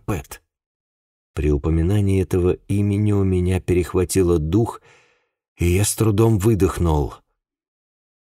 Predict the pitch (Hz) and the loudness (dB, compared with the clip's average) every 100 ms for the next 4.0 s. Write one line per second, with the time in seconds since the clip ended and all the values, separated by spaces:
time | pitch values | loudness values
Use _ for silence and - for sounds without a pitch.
0 | - - 65 80 107 107 92 82 71 - | -14 -10 -6 -2 0 0 0 -2 -4 -8
1 | - - - 98 90 85 80 73 - - | -10 -12 -2 0 2 2 2 0 -4 -8
2 | - 82 87 90 85 98 90 82 78 80 | -6 -2 0 0 0 0 0 0 -2 0
3 | 78 69 73 - 67 - 69 - - | -2 -2 -4 -4 -6 -8 -10 -10 -10